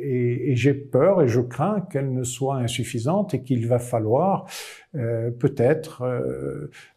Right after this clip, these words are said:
euh, ben, poser le problème, regarder le problème autrement, dire effectivement, euh,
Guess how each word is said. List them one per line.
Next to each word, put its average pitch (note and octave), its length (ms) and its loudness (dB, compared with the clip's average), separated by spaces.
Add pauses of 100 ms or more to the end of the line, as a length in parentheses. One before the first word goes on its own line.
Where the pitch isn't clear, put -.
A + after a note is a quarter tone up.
(140)
euh, C3 280 -8
ben, B2+ 200 2
poser D3 340 6
le C#3+ 160 4
problème, D3+ 340 4
regarder F#3 360 6
le F#3 80 6
problème G3 280 4
autrement, D#3+ 600 4
dire C#3+ 320 4
effectivement, C3 920 -2
euh, G#2+ 200 -2